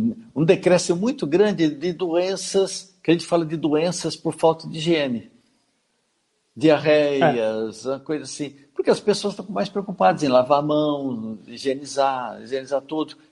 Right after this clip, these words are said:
Speaker 1: Então já era de se esperar até que as próprias diarreias, teve, teve, teve uma, uma diminuição.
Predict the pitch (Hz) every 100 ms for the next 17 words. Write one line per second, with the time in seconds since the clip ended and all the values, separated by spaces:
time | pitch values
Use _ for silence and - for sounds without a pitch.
0 | - - 220 220 233 226 - - 320 285
1 | 202 - 156 170 165 180 180 165 147 139
2 | 135 156 147 127 110 107 110 104 135 190
3 | - _ _ - - 170 170 214 214 214
4 | 190 165 120 104 92 92 104 117 123 120
5 | 104 - 90